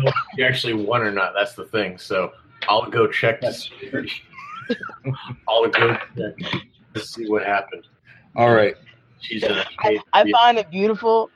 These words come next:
Speaker 4: that Nick's character probably isn't sure Tanis made it, but Jiraiya probably has ultimate faith that she did. <laughs>
Speaker 1: I'll go check.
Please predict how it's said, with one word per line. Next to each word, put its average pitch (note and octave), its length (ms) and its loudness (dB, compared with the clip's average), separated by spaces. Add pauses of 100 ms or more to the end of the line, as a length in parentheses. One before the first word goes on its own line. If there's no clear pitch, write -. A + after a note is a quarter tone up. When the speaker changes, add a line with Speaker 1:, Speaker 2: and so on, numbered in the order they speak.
(220)
Speaker 4:
that F3+ 440 -6
Nick's E3+ 320 -6
character F#3 560 0
probably D#3+ 500 0
isn't D3+ 200 -4
sure D#3 240 -4
Tanis D3+ 340 -8
made D3 220 0
it, C#3+ 160 -2
but D3 220 -4
Jiraiya D3 360 2
probably C#3+ 280 0
has C#3+ 200 0
ultimate C#3+ 440 -8
faith C#3 220 0
that C#3+ 100 -18
she D#3+ 160 -8
did. C#3 340 -8 (880)
<laughs> - 120 0 (1080)
Speaker 1:
I'll G#2 140 4
go G2+ 200 2
check. G2 360 -2